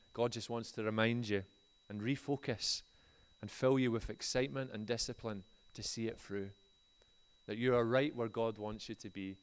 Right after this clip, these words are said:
this morning. Somebody once said, "There are no shortcuts to any place worth going." Let's trust in God's timing, his promises, and stir endurance in one another. At small groups, speak about your journey, speak about what God's placed on your life,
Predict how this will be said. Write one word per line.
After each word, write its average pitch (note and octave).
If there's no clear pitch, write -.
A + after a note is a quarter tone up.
this -
morning. F#2
Somebody D#3
once D3
said, C#3+
"There B2
are B2
no F3
shortcuts F3
to C#3
any D#3
place C#3
worth B2
going." G#2+
Let's C3
trust D#3+
in D3
God's C3
timing, E3+
his C3+
promises, D3
and A#2
stir C#3
endurance A#2+
in G#2+
one G#2+
another. G2+
At A#2
small D#3+
groups, C3+
speak F3+
about E3+
your D#3
journey, A#2+
speak -
about D3
what B2+
God's C3
placed D3
on C3
your A#2
life, A2+